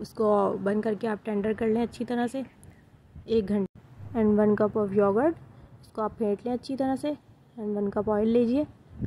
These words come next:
और उसको डालिए अपने pan में, अपने pan में डालिए और उसमें जो आपने grind, grind onion करी वो डालें और जो मसाले हैं सारे वो डाल दीजिए, मैंने आपको बताए हैं। And उसमें लहसुन अदरक फ़ाइव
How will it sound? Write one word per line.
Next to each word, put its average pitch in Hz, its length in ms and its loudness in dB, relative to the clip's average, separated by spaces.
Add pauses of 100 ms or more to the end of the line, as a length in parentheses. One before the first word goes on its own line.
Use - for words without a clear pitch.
और 208 60 2
उसको 208 320 2 (180)
डालिए 196 360 2
अपने - 540 -8
pan 214 160 0
में, 262 200 0 (960)
अपने 220 180 -4
pan 202 200 0
में 208 160 4
डालिए 214 340 4 (260)
और 208 100 0
उसमें 208 220 -2
जो 208 120 2
आपने 202 340 0
grind, 208 460 2
grind 208 280 6
onion 208 280 6
करी 214 220 6
वो 208 140 2
डालें 214 300 4
और 233 140 4
जो 208 120 2
मसाले 208 420 2
हैं 240 80 2
सारे 226 260 0
वो 220 120 4
डाल 220 240 2
दीजिए, 240 300 0 (400)
मैंने 208 160 0
आपको 202 180 -4
बताए 208 360 0
हैं। 247 100 -4 (480)
And 202 220 0
उसमें 202 260 0
लहसुन 208 300 0
अदरक 214 320 0
फ़ाइव 208 180 -4